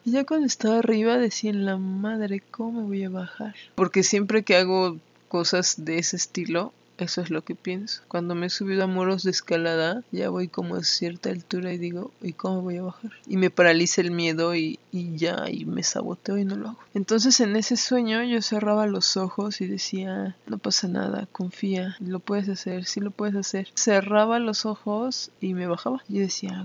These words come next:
"Guau, lo logré". Dije, "Esta es una señal", y me metí a las clases. La primera vez que fui, pues de repente era como subirme a una madre así <laughs> enorme. Es como una, es como una pared, pero como de espuma, que le llaman ballena.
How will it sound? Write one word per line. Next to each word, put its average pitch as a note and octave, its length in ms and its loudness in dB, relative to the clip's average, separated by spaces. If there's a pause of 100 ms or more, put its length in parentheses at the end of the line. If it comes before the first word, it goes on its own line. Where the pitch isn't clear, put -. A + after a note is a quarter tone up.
(120)
"Guau, G#3+ 260 -6
lo G3+ 140 -2
logré". F#3 440 -6
Dije, - 380 -4
"Esta - 180 -6
es - 120 4
una F3 160 0
señal", E3 580 -2
y F#3 160 -4
me E3 140 0
metí E3+ 240 -4
a F3+ 40 0
las G3 180 -6
clases. A#3 500 -2 (100)
La E3+ 180 2
primera F3+ 360 4
vez G3 180 -2
que G3+ 140 -6
fui, A3 520 0 (140)
pues F3+ 180 -4
de F3+ 120 2
repente F#3+ 640 -2
era F#3+ 180 -4
como F#3+ 580 -8 (280)
subirme F#3 540 -4
a F#3+ 60 -4
una F#3+ 220 -4
madre F3+ 640 -4
así - 220 -6
<laughs> - 0 -
enorme. F#3 760 4 (520)
Es - 100 -10
como F3 200 -2
una, F3 240 0 (160)
es G3+ 120 0
como D#4+ 160 0
una D#4+ 180 2 (180)
pared, F#3 500 2 (220)
pero E3+ 200 2
como E3 200 0
de E3 80 0
espuma, F#3 680 2 (220)
que F3+ 100 0
le F3 100 2
llaman G#3 340 2
ballena. F#3 760 0